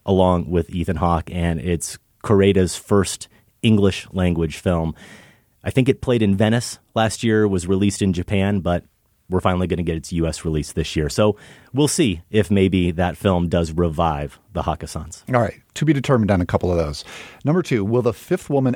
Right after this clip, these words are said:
Speaker 2: ever nominated for Best Director also become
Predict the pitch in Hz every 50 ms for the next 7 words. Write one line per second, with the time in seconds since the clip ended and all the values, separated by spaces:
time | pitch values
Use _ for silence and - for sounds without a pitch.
0 | - - 175 185 196 185 180 160 151 139 110 95 90 80 82 78 - 101 95 98
1 | 95 98 - - 110 101 90 - - - - 73 65 - _ _ - 101 104 117
2 | 131 - - 143 135 143 147 - - _ - 104 95 - - - - 110 110 110
3 | 117